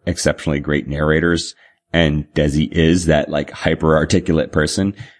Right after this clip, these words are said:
she should have probably been getting more screen time. But I also speculated then that the reason that she probably wasn't getting it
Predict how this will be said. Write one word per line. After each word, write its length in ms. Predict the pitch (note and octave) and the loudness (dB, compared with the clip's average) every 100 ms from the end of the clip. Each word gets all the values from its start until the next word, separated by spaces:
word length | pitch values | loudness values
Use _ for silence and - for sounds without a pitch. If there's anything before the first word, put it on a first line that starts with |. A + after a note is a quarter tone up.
| _ - | _ -6
she 200 | - A2+ | 0 2
should 240 | - F#2+ | 4 2
have 180 | F#2 - | 2 -2
probably 720 | - E2+ D#2 E2 E2 E2+ E2 | -8 -2 0 0 2 2 2
been 260 | F2 D#2+ | 2 -2
getting 460 | D#2 E2 D#2 D#2 D#2 | 0 0 0 0 -2
more 240 | E2 D2+ D2+ | 0 0 -2
screen 320 | - F#3 G#3+ | -2 -2 0
time. 380 | G2+ D2 D2+ E2 - _ _ - | 0 -2 -2 -8 -14 _ _ -10
But 460 | F#2+ A2 B2+ - - _ - | -2 0 0 -2 -10 _ 0
I 280 | F#2 F2+ - | 2 0 -4
also 500 | D#2+ E2+ - - G#2+ | -6 -2 -2 2 0
speculated 600 | G2+ F#2 E2 F2 E2+ D#2+ | 2 -2 -2 0 0 0
then 320 | D#2 D2+ D#2 D#2+ | 0 -2 -2 -2
that 140 | F#2+ | -2
the 80 | C3+ | -2
reason 420 | A#2 G#3+ A3+ D#3 | 0 0 2 2
that 120 | A2+ | 0
she 140 | - G#2 | 0 -6
probably 500 | - G#2 G#2 F2+ E2 | -2 0 0 0 -2
wasn't 640 | D2 D2 F#2+ B2+ B2 - | 0 0 2 2 -4 0
getting 260 | B2 B2 C3 | 0 0 0
it 220 | C3 | -2